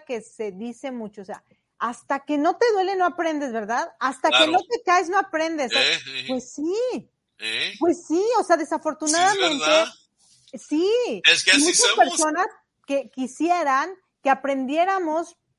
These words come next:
Speaker 1: por los errores de los demás, ¿no? Dicen por ahí, hay una frase que dice,
Speaker 2: <laughs>
Speaker 1: "Los tontos nunca aprenden. Los
Speaker 2: Los tontos
Speaker 1: inteligentes aprenden de sus errores y
Speaker 2: Sí.
Speaker 1: los sabios aprenden de los errores de los demás".
Speaker 2: Claro.
Speaker 1: ¿Ok?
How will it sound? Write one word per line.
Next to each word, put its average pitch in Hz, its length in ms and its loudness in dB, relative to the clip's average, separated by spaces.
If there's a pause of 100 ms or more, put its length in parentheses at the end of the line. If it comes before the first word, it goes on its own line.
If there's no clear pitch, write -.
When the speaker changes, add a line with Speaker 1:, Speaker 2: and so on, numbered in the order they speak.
(300)
Speaker 1:
por 254 180 0
los 247 160 -6
errores 294 300 -2
de 320 80 0
los 247 100 -4
demás, 240 300 -2
¿no? 254 280 -6
Dicen 349 280 -2
por 370 120 0
ahí, 214 220 0
hay 285 160 0
una 370 160 2
frase 247 580 2 (340)
que 233 120 -2
dice, 220 280 -10
Speaker 2:
<laughs> - 480 -10
Speaker 1:
"Los 269 220 -2
tontos 392 720 0
nunca 247 280 -6
aprenden. 208 440 -12 (320)
Los 240 140 -6
Speaker 2:
Los 240 40 -8
tontos - 80 -6
Speaker 1:
inteligentes 370 880 -2
aprenden 247 580 -4
de 247 80 -4
sus 247 200 -16
errores 285 540 -2
y 262 120 -8
Speaker 2:
Sí. 233 40 0
Speaker 1:
los 247 220 0
sabios 311 560 0
aprenden 254 440 -4
de 240 80 -2
los 196 200 -8
errores 214 340 -4
de 208 80 -6
los 170 160 -10
demás". - 420 -16 (220)
Speaker 2:
Claro. 107 360 0
Speaker 1:
¿Ok? 285 420 0